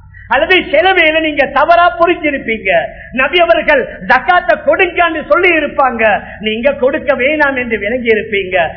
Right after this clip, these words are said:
அதனால ஜகாத் கட்டாயம் கொடுக்கணும். இமாம்கள் குறிப்பிடுகின்றார்கள், உதாரணமாக ஷாபான் மாதத்துடைய கடைசி இரவு, முழு இரவும் நாங்க பிறையை தேடினோம், தென்படல. ஒருவருடைய கனவுல வந்து ரசூலுல்லாஹி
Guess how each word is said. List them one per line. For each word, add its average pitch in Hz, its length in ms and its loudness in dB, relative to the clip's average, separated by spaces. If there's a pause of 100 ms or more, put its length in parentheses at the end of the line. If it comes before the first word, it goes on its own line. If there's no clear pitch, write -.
(120)
அதனால 208 440 -2
ஜகாத் 226 480 -4
கட்டாயம் 214 600 -2
கொடுக்கணும். 165 560 -6 (360)
இமாம்கள் 294 500 2
குறிப்பிடுகின்றார்கள், 190 1000 -2 (220)
உதாரணமாக 240 720 -2
ஷாபான் 254 480 0 (100)
மாதத்துடைய 202 640 -2 (240)
கடைசி 247 480 -2
இரவு, 196 640 -2
முழு 311 460 0
இரவும் 311 420 0
நாங்க 262 280 -2
பிறையை 254 560 0
தேடினோம், 233 540 -4
தென்படல. 175 720 -2 (320)
ஒருவருடைய 339 560 2
கனவுல 277 480 0
வந்து 190 540 -2
ரசூலுல்லாஹி 254 680 0